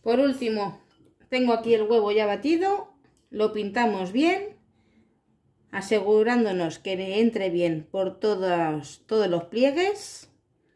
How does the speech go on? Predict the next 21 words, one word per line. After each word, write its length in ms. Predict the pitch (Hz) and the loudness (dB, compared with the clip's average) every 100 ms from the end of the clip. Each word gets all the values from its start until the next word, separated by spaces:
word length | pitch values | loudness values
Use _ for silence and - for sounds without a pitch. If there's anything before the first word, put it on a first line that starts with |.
| _ _ _ _ | _ _ _ _
Así. 680 | 151 151 143 - 311 370 - _ _ _ _ - - - - - _ _ _ _ _ _ _ _ _ _ - | -10 -8 -8 0 2 2 -2 _ _ _ _ -10 -8 -8 -16 -20 _ _ _ _ _ _ _ _ _ _ 0
Y 160 | 277 285 | 4 4
esto 260 | 277 247 | 2 0
me 100 | 233 | 2
lo 140 | 240 254 | 2 2
voy 160 | 285 | 2
a 60 | 285 | 2
llevar 280 | 254 226 214 | 2 0 0
al 160 | 208 | -2
horno 340 | 185 175 180 - | -2 -4 -8 -4
a 120 | 226 | -4
ciento 340 | 226 285 277 254 | -2 0 0 0
ochenta 340 | 247 262 254 | 0 0 0
grados, 320 | 214 196 190 | 0 0 -2
calor 340 | - 208 220 208 | -2 0 2 2
arriba 360 | 196 226 233 | 2 0 0
y 40 | 233 | 0
abajo, 600 | 226 269 - 349 349 - | 2 0 0 -2 -2 -4
durante 460 | 226 233 220 214 202 | 0 0 2 0 -2
veinticinco 560 | 202 202 220 254 262 | -4 -6 0 2 2
minutos. 600 | 208 165 147 - - - | 2 -2 -6 -10 -20 -20